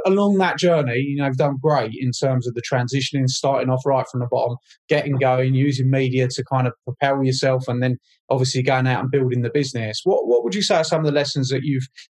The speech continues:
learned along the way that you could share with the audience? Maybe three, three really good tips for them on, you know, what are some of the things that they can do as they go and grow their business that you would say that you've seen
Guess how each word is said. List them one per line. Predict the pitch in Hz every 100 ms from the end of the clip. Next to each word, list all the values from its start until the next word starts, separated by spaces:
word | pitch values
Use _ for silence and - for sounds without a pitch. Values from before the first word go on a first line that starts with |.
| -
learned | 143 139 127
along | 135 135
the | 123
way | 123 123 117
that |
you | 113 127
could | 131
share | - 127
with | 113
the | 123
audience? | 123 120 101 156
Maybe | 165 160
three, | 156 139 127 127 _ _ -
three | 151 135 127
really | 135 131
good | 120 127
tips | - 139 131
for | -
them | 120 113 113
on, | 113 113 - _ -
you | 131
know, | 120 117
what | 135 165 135
are |
some | 131 135
of |
the | 127
things | 143 131 127
that |
they | 123 123
can | 127
do | 127 120
as | 120 -
they | 113
go | 127
and | 120 107
grow | 117 113
their | 113
business | 120 110 113 -
that | -
you | 143 135
would | 127
say | - 120
that | 117
you've | 143 147
seen | - 131 104